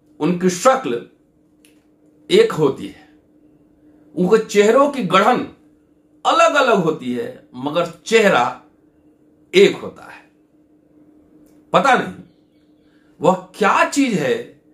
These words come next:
जो उन चेहरों को एक सा कर देती है। वह शायद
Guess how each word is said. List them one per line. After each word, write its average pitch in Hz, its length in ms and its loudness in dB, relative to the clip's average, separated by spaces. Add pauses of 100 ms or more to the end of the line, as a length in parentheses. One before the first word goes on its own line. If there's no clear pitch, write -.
(500)
जो 165 160 -2
उन 175 220 0
चेहरों 190 640 0
को - 440 -10
एक 208 300 -2
सा - 280 -10
कर 139 140 -6
देती 131 320 -10
है। - 280 -20 (1500)
वह 135 200 0
शायद 196 720 0